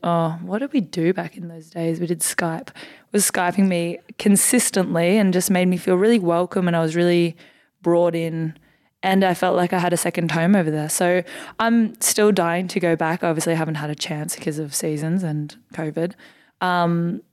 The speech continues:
but that's, that's probably why it worked so much for me. And also in college, you have four years dedicated, was surrounded by people and, uh, resources in a situation that are just trying to make you succeed. So,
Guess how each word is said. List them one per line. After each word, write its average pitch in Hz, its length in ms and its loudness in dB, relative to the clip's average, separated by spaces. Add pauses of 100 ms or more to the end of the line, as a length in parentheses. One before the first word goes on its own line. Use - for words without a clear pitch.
(300)
but 185 220 -2
that's, - 460 0
that's 208 320 0
probably 247 340 2
why 196 160 4
it 196 80 -4
worked 180 280 -4
so 175 220 0
much 170 240 -2
for 196 100 -2
me. 160 200 2
And 156 220 -4
also 190 420 2
in 180 220 4
college, 185 300 4
you 170 40 2
have 165 140 0
four 180 640 2
years 165 640 0
dedicated, 165 720 -2 (840)
was 196 120 -4
surrounded 180 560 4
by 165 140 0
people 175 540 2
and, 170 220 0
uh, 165 200 2
resources 175 640 2
in 165 120 -2
a 165 60 -4
situation 185 640 -2
that 170 120 2
are 160 100 -4 (100)
just 196 580 0 (120)
trying 175 240 -2
to 170 60 0
make 165 260 -4
you 170 200 -2
succeed. 180 560 -6
So, 170 320 -2